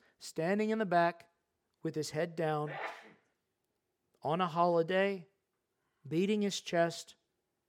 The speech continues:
and praying to God for mercy because of all of his sin. Well, these are our two characters. Let's hear Jesus' conclusion.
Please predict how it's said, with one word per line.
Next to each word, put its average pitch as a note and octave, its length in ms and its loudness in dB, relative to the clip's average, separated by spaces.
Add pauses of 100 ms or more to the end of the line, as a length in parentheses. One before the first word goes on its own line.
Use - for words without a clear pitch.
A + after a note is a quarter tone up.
(120)
and C#3+ 220 -10
praying F#3+ 440 0
to F3+ 120 -10
God D3 460 0
for D#3 120 -2
mercy C3 440 -6
because B2+ 420 -8
of B2 100 -10
all B2 240 -4
of A#2+ 100 -12
his A2+ 200 -12
sin. F2 400 -14 (960)
Well, C3+ 160 -2
these E3 320 2
are D3+ 200 2
our C#3+ 140 0
two E3 280 -4
characters. C#3+ 760 -2 (300)
Let's D3+ 240 2
hear E3+ 260 2
Jesus' D3+ 680 -2
conclusion. D3 880 -2